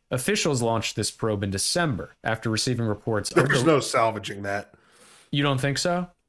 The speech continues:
Speaker 2: No, it's gonna happen again.
Speaker 1: Yeah,
Speaker 2: You think
Speaker 1: there
Speaker 2: she's just gonna stop fucking people?
Speaker 1: I know. There's, there's very few women, like,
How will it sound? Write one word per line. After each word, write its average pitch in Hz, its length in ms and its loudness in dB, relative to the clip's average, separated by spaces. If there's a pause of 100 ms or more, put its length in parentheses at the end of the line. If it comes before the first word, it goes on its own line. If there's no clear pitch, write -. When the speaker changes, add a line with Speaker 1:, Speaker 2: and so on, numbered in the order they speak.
(1400)
Speaker 2:
No, 175 260 6
it's - 120 -6
gonna 175 160 6
happen 156 320 4
again. 104 460 0 (880)
Speaker 1:
Yeah, 151 80 2
Speaker 2:
You 160 60 4
think 143 180 6
Speaker 1:
there - 20 2
Speaker 2:
she's 160 220 2
just 160 180 0
gonna 135 140 4
stop - 500 -2
fucking 147 380 0
people? 185 460 0 (380)
Speaker 1:
I 147 140 2
know. 147 240 4
There's, 139 260 2
there's 147 160 0
very 180 220 0
few 151 220 -2
women, 135 260 2
like, 110 360 -2